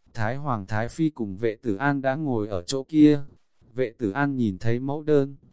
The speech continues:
nguyên bản câu khuôn mặt nhỏ lập tức lộ ra một nụ cười, mạnh mẽ hướng tới mẫu đơn vẫy vẫy tay, "Mẫu đơn tỷ tỷ, ngươi đã đến rồi,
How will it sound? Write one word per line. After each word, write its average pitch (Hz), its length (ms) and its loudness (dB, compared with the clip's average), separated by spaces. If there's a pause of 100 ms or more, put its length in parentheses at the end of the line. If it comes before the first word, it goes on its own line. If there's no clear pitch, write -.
(100)
nguyên 143 280 0
bản 95 240 2
câu 151 180 0
khuôn 147 220 -6
mặt 113 180 -2
nhỏ 107 260 -2
lập 101 260 -2
tức 196 160 -6
lộ 135 240 -2
ra 139 200 4
một 110 220 -6
nụ 107 260 -6
cười, 101 360 -4 (260)
mạnh 113 280 -4
mẽ 139 180 -2
hướng 123 260 -4
tới 120 240 0
mẫu 139 220 -4
đơn 151 240 0
vẫy 139 220 2
vẫy 143 220 2
tay, 151 400 2 (340)
"Mẫu 135 260 -6
đơn 151 200 2
tỷ 107 200 -2
tỷ, 95 300 -8 (220)
ngươi 147 360 2
đã 123 160 -2
đến 123 220 -4
rồi, 110 380 -2